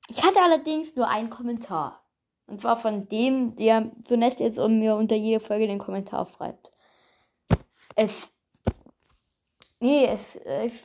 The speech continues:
find's wirklich schade und ich will noch nicht nochmal von Professor Q and A entführt werden. Also,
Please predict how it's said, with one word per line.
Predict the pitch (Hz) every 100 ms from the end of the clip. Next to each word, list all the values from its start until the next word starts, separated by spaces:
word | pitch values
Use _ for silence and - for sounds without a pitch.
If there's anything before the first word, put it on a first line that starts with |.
| - -
find's | 294 285
wirklich | 285 254 233 -
schade | - 208 226 277 294
und | 247
ich | 240 240
will | 247
noch | 240 240 -
nicht | 269 262 330 - - -
nochmal | 254 277 277 254 247 247
von | 269 247
Professor | 240 240 - 226 - 233
Q | - 233
and | 226 233
A |
entführt | 214 - 196 - 226 196
werden. | 185 185 196 214 - _ _ _ _ _ _ _ _
Also, | 214 214 208 190 175